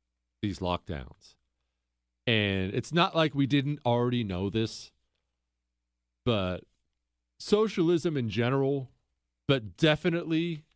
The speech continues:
the environmentalism portion of socialism, and they go hand in hand. You'll never convince me otherwise. It's not just some miracle. It's not some accident that the things environmentalists want are all the things the socialists have ever wanted.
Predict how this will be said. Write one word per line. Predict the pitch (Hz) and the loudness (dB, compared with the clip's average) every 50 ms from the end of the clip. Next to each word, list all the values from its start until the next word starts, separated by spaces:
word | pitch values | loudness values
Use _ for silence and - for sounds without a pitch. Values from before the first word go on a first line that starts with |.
| _ _ _ _ _ - | _ _ _ _ _ -2
the | 117 139 147 139 | 2 2 2 2
environmentalism | 120 113 104 127 120 127 139 139 135 135 131 135 139 143 147 143 117 156 147 127 | 2 0 2 2 4 4 4 2 2 2 2 2 2 2 0 0 0 0 -2 -2
portion | - - 147 151 151 - - 156 156 143 - | -2 -2 0 0 0 0 -2 -4 -4 -4 -6
of | - 139 - | -6 -6 -2
socialism, | - - 156 151 139 - 160 147 151 151 131 165 160 170 | 0 2 2 2 2 0 0 0 0 0 0 -2 -2 -2
and | 160 151 131 120 117 113 | -2 -2 0 0 0 2
they | 175 160 135 | 2 2 2
go | - 180 160 135 110 95 | 4 4 4 4 2 0
hand | - - 117 107 98 92 82 85 | -4 -4 -2 -2 -2 -2 -2 -4
in | 80 80 | -6 -6
hand. | 76 98 92 82 80 87 90 | -4 -4 -4 -4 -4 -4 -4
You'll | 104 117 117 120 | -2 0 0 0
never | 120 135 147 156 160 143 127 127 120 | 0 0 0 2 2 2 2 0 -4
convince | - - 107 98 95 107 104 101 - - | -4 -4 -4 -2 -2 -2 -2 -2 -4 -6
me | 104 101 104 | -6 -6 -4
otherwise. | 104 104 98 101 95 95 92 92 95 98 95 - - - - - | -2 -2 -2 -2 -2 -2 0 0 0 -2 -2 -4 -8 -16 -8 -4
It's | 151 151 - - | -4 -4 -2 -2
not | 185 220 233 220 | -2 0 0 0
just | 220 - 208 170 - - | 0 -2 -4 -4 -4 -2
some | 196 175 165 160 151 147 151 | -2 -2 -2 -2 -2 -2 -2
miracle. | 156 165 165 156 139 - - 113 113 117 110 - - - | 0 0 2 0 0 -2 -4 -4 -4 -4 -6 -8 -8 -4
It's | 165 147 - - | -4 -4 -2 0
not | 208 208 220 214 | 0 0 0 2
some | - 226 208 196 - | 0 0 0 0 0
accident | - 147 156 170 - - - 180 180 190 185 185 - - _ _ _ _ _ _ - | 0 0 2 0 0 0 0 2 2 2 0 -2 -6 -16 _ _ _ _ _ _ -2
that | 151 151 | -2 0
the | 165 139 | 0 -2
things | - 160 165 170 180 170 160 | 0 0 0 0 2 2 0
environmentalists | 170 151 135 151 143 147 160 160 151 151 156 160 160 165 165 - - - | 0 0 2 2 2 2 2 2 2 0 2 2 0 0 -2 -2 -4 -4
want | 151 151 156 160 165 170 - _ _ _ _ _ _ _ _ _ _ _ _ _ _ _ _ _ - | -2 0 2 2 2 0 -2 _ _ _ _ _ _ _ _ _ _ _ _ _ _ _ _ _ 0
are | 120 120 120 - 120 | 0 0 0 0 0
all | 120 131 135 143 | 2 2 2 2
the | 139 139 | 0 0
things | - - 139 143 143 139 - | 0 -2 -2 -2 -2 -2 -4
the | - 117 - | -4 -4 -4
socialists | - 131 131 127 107 131 127 135 139 131 - - - - - | -2 -2 -2 -2 -2 -2 -2 -2 -2 -4 -6 -10 -16 -8 -4
have | 123 127 120 | -2 0 0
ever | 131 131 127 135 | 0 0 -2 -2
wanted. | 127 127 131 131 139 135 131 | -2 -2 -2 -2 -2 -4 -6